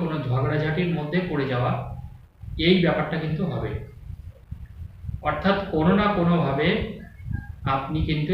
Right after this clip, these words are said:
একটা বিপদের মধ্যে পড়তে পারেন। কন্যা রাশির মানুষরা কিন্তু এই দিক থেকে সাবধানে থাকতে হবে। পরের যে বিষয়টা আমি বলবো,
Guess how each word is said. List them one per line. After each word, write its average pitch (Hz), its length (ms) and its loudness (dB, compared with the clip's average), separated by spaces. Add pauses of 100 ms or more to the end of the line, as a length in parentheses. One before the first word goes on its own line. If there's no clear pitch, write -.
(120)
একটা 160 180 0 (100)
বিপদের 127 460 -2
মধ্যে 135 180 -4 (120)
পড়তে 123 340 -6
পারেন। 113 220 -6 (1400)
কন্যা 175 280 6
রাশির 170 420 2
মানুষরা 135 420 -4
কিন্তু 147 220 -4 (240)
এই 123 160 0
দিক 135 120 -4 (120)
থেকে 151 180 -6 (160)
সাবধানে 123 520 -4
থাকতে 123 320 -8
হবে। 113 180 -10 (1300)
পরের 202 300 6 (100)
যে 175 80 2 (120)
বিষয়টা 151 380 -2
আমি 139 100 -2 (100)
বলবো, 123 240 -2